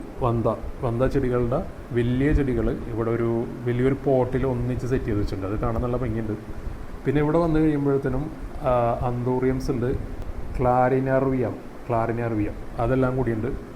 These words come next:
പിന്നെ അത് കൂടാതെ ഇങ്ങോട്ട് വന്നു കഴിയുമ്പോഴത്തേനും, ആ, ചെറിയ ചെറിയ കാക്ടസിൻ്റെ വെറൈറ്റീസ്, ചെറുത്, ഇതിൻ്റെ വലിയ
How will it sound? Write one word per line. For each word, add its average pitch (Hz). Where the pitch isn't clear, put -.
പിന്നെ 123
അത് 131
കൂടാതെ 127
ഇങ്ങോട്ട് 123
വന്നു 127
കഴിയുമ്പോഴത്തേനും, 117
ആ, 110
ചെറിയ 113
ചെറിയ 117
കാക്ടസിൻ്റെ 117
വെറൈറ്റീസ്, 107
ചെറുത്, 123
ഇതിൻ്റെ 131
വലിയ 147